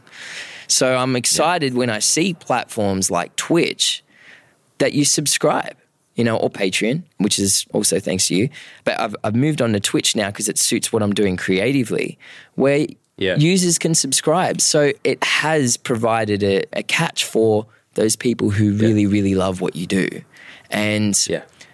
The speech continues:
Speaker 1: so I, I feel like it's gonna move into that world a little bit more where it crosses over into your typical content creator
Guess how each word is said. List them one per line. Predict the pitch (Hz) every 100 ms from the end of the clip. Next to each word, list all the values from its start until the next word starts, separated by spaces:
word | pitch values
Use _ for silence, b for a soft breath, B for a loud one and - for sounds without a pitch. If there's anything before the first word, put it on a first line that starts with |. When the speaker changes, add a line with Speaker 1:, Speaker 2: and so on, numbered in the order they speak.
| B
Speaker 1:
so | - - 117 113 - _ _
I, | 117 -
I | 117
feel | - 147 139
like | 127 117 101
it's | -
gonna | 113 104
move | 107 107
into | 104 104 98
that | 95 95
world | 101 113
a | 110
little | 117 117
bit | -
more | 107 113 151
where | 107 101 95 92 _ _ _ _ 110
it | -
crosses | 104 95 98 98
over | 95 90 92
into | 92 - 92
your | 87
typical | 107 98 - 90
content | - 101 - 107 92 _ _ _ -
creator | - 101 95 92 90